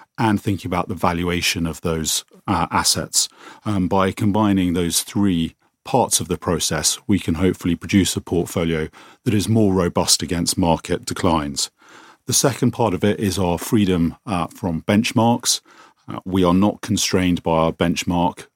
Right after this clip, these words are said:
uh, in terms of stock weightings or sector weightings. And what this means is that we can pick and choose our sector exposures and our stock exposures, uh, and they can be quite different from the market.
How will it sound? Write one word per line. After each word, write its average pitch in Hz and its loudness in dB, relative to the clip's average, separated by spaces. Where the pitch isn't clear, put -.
uh, 80 -4
in 90 -4
terms 85 -4
of - -6
stock - -2
weightings 90 -2
or 69 -6
sector - -2
weightings. 95 2
And 110 2
what 120 2
this 131 2
means 104 2
is 95 0
that 110 0
we 110 2
can 101 0
pick 120 -2
and 101 4
choose 92 2
our 92 0
sector - 0
exposures 85 -4
and 90 0
our 87 2
stock - 0
exposures, 80 0
uh, 95 2
and 113 4
they 107 4
can 107 0
be 110 4
quite 113 0
different - -2
from 90 0
the 92 4
market. 92 0